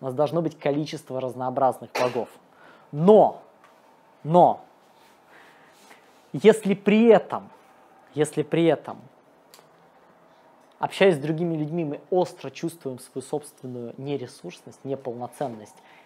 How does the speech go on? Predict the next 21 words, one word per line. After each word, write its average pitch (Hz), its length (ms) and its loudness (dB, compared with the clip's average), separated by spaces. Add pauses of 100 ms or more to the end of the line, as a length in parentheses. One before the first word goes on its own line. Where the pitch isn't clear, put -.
обладая 180 580 4
гипотезой, 170 800 2
ложной 143 440 4
гипотезой 123 580 -6
о 120 40 -6
том, 151 180 -6
что - 180 -8
у 135 40 -6
других 156 380 -6
ли-, 143 220 -6
людей 143 380 -4
есть 139 220 -8
то, 156 120 -2
чего 139 260 -8
нет 135 220 -10
у 139 60 -12
нас, 208 380 -12 (1000)
эмоционально, 131 840 -8 (920)
а, 127 800 -4 (160)
физически, 139 580 -8
ощущенчески, - 840 -10